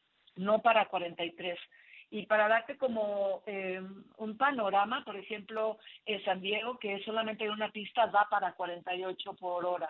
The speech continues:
Entonces, eh, estos cuarenta y tres es, eh, realmente difícil y sobre todo por el tema de las consecuencias que va a traer. Además que ya está muy pronto, es para el veintinueve de octubre. Así que los pasajeros que ya tienen, eh, los boletos, los muy anticipados para estas fechas,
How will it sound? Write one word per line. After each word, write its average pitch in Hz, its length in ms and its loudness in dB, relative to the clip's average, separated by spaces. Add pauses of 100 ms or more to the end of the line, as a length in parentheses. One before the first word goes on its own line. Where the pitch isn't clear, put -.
(140)
Entonces, 202 560 -6 (460)
eh, 196 240 4
estos 254 240 0
cuarenta 196 360 2
y 185 100 0
tres 226 300 -2 (160)
es, 202 220 -6 (140)
eh, 185 580 -2
realmente 202 420 2
difícil 196 600 -4
y 196 200 -2
sobre 202 220 -4
todo 240 260 4
por 202 140 0
el 185 140 4
tema 208 240 0
de 220 80 2
las 185 160 2
consecuencias 190 760 -4
que 190 80 -2
va 180 120 6
a 180 100 -14
traer. 180 280 2 (500)
Además 220 500 4
que 226 120 -4
ya 226 120 0
está 226 200 2
muy 226 180 -2
pronto, 226 420 -4
es 196 140 -8
para 220 200 2
el 214 60 -4
veintinueve 196 580 -2
de 196 80 -2
octubre. 170 600 -4
Así 180 260 -8
que 190 340 2 (300)
los 190 220 -2
pasajeros 214 760 0
que 202 100 -4
ya 196 240 6
tienen, 208 600 -6
eh, 180 260 0
los 170 180 -2
boletos, 185 360 0
los 196 140 -2
muy 190 160 -6
anticipados 190 760 0
para 180 180 2
estas 214 300 -6
fechas, 214 360 -4